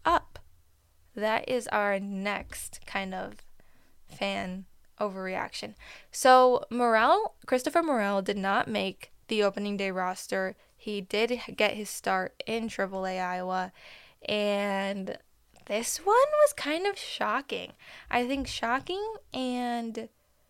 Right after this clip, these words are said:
um, a lot of fans had some opinions about it. Christopher Morel being on the team for most of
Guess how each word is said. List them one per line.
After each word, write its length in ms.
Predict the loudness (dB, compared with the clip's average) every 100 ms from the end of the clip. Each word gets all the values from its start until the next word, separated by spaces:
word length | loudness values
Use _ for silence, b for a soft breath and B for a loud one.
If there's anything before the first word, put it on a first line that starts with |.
| _ _ _ _ _ 2
um, 720 | 6 6 6 2 -2 -6 -10 _ _ _ _ _ _ 4
a 60 |
lot 260 | 8 10 10
of 80 | 8
fans 340 | 6 6 6
had 200 | 4 2
some 200 | 4 -2
opinions 460 | 0 0 0 0 -4
about 300 | -2 -2 -2
it. 140 | -6 -12 B B B B B B
Christopher 440 | 4 4 4 2
Morel 360 | 2 2 4 2
being 240 | 0 -2
on 80 | -2
the 140 | -2
team 500 | -4 -4 -2 -4 -6 -12
for 160 | -6 -4
most 600 | -2 0 4 4 2 0
of 300 | 0 0